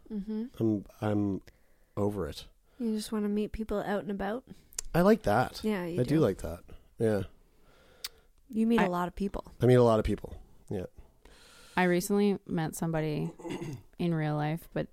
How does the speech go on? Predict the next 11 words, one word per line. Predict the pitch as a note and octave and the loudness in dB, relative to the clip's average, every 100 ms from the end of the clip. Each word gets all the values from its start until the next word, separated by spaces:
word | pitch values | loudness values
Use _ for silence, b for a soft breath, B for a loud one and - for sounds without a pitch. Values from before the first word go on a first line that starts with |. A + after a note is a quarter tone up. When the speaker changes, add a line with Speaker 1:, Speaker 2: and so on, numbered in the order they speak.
| - | -14
Speaker 3:
because | F3 - D#3+ F#3 | -14 -8 -6 -6
of | F3+ | -6
online-ness. | C#3+ C#3 C#3+ D3+ D#3 - F#3 D#3 D3+ - - - _ _ _ - | -6 -4 -6 -6 -8 -12 -8 -4 -4 -6 -16 -20 _ _ _ -10
Speaker 1:
Okay. | G3 - F#3 | -8 -6 -4
Speaker 3:
I | F#3 | -2
took | F3+ F3+ | 0 2
a | |
rideshare | E3+ D3+ F3 F3+ F3+ F#3+ | 2 2 -2 -2 -2 -4
from | - E3 E3+ | -4 -2 0
here | D#3 D#3 - | 0 -2 -6
to | - D#3 D3+ D3 D3 | -4 -2 -2 -2 -4